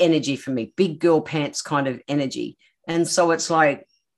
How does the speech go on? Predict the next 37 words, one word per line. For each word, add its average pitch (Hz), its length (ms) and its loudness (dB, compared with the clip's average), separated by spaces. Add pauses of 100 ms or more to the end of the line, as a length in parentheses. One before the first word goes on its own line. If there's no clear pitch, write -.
(120)
I, 139 260 0
I 139 100 -2
stood 180 300 0
on 190 80 4
the 190 60 4
edge 190 120 0
of 202 60 -4
the 196 120 -4
water, 226 200 4
board 175 300 0
under 190 180 0
my 165 160 0
arm, 156 360 -2
looking, 185 500 0
as-, - 380 -6
accessing 160 640 0
what's 147 200 -2
happening 151 380 -6
around 156 220 0
the 165 100 -6
place, 139 280 -4
and 147 200 -2
just 139 200 -6
went, 139 200 -4 (960)
"I've - 160 -8
got - 220 -2
this." - 360 -8 (300)
And 147 140 2
off 147 200 0
I 156 80 6
went. 135 280 0
And 135 120 -4
I 127 120 -4
assertively 151 840 0 (280)
work, 156 440 0
walked 156 280 -2
into, 139 520 -2